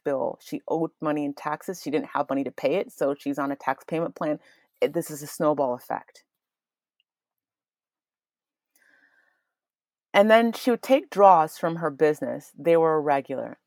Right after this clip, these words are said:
That actually, uh, can harm you as, as well. Um, I hope I remember to explain why. I'll just say it right now. Money needs to be scheduled. Money needs to be scheduled so you can plan.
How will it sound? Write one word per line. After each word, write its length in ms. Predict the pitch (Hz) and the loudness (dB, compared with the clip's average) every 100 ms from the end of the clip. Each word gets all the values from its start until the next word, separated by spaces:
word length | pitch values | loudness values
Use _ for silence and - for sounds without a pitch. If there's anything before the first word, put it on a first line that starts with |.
| _ - | _ -16
That 420 | 151 180 196 233 _ - | 2 6 6 4 _ 0
actually, 640 | 170 - - 175 170 175 _ - | 0 0 -2 0 0 -8 _ -6
uh, 200 | 147 135 - - | -4 -4 -8 -10
can 140 | 180 | -10
harm 280 | - 143 139 | -4 -4 -4
you 120 | 135 | -6
as, 180 | 131 - - | -8 -12 -10
as 160 | 143 | -10
well. 420 | 139 139 127 - _ _ _ _ | -4 -4 -4 -8 _ _ _ _
Um, 340 | 143 135 131 131 | -6 -4 -6 -6
I 80 | - | -8
hope 380 | 131 - 196 - | -8 -6 -8 -6
I 120 | - 151 | -6 -4
remember 340 | 143 143 139 | -4 -6 -8
to 240 | 139 - 135 | -10 -10 -10
explain 460 | - - 135 131 | -10 -12 -8 -6
why. 360 | 135 123 127 - - | -6 -6 -8 -8 2
I'll 120 | 214 | 2
just 220 | 214 190 | 2 -4
say 140 | 190 165 | 0 0
it 100 | 131 | 2
right 180 | 143 | -2
now. 220 | 135 139 139 | 0 -4 -4
Money 260 | 160 180 | -4 -4
needs 200 | 170 156 | -6 -8
to 80 | - | -10
be 80 | 139 | -14
scheduled. 540 | - 123 113 117 - _ _ _ _ _ _ _ _ _ | -8 -10 -8 -12 -14 _ _ _ _ _ _ _ _ _
Money 200 | 147 151 | -4 -2
needs 180 | 160 160 | -2 -6
to 80 | 139 | -8
be 80 | 151 | -10
scheduled 340 | - 139 135 | -4 -4 -4
so 140 | - 131 | -8 -10
you 80 | |
can 160 | - 127 | -8 -12
plan. 420 | - 113 110 - | -10 -10 -10 -12